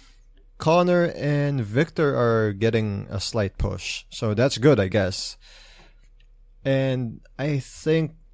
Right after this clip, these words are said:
um, Orton Harper was very, very good. I love that match. It's very entertaining.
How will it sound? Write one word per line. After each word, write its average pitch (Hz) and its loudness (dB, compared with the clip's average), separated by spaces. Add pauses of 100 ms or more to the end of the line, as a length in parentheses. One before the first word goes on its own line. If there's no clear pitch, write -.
um, 135 -2 (560)
Orton 160 6
Harper 120 2
was 101 -6
very, 113 2
very 101 2
good. 78 -6 (400)
I 113 0
love 107 0
that 90 -2
match. - -10 (1000)
It's 127 -4
very 139 6
entertaining. 113 2